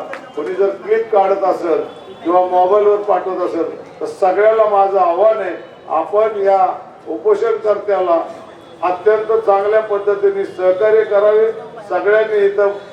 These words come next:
मोठ्या संख्येने उपस्थित राहून त्यांचा उत्साह वाढवावा आणि त्यांना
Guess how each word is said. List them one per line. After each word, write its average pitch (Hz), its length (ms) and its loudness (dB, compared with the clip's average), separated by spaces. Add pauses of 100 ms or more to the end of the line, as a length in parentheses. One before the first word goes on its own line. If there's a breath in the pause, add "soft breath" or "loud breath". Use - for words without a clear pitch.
(140)
मोठ्या 214 340 0
संख्येने 196 480 -2
उपस्थित 226 500 0
राहून 185 280 2 (380)
त्यांचा 190 380 0
उत्साह 220 600 2
वाढवावा 185 960 -2
आणि 196 140 -4 (140)
त्यांना 196 440 2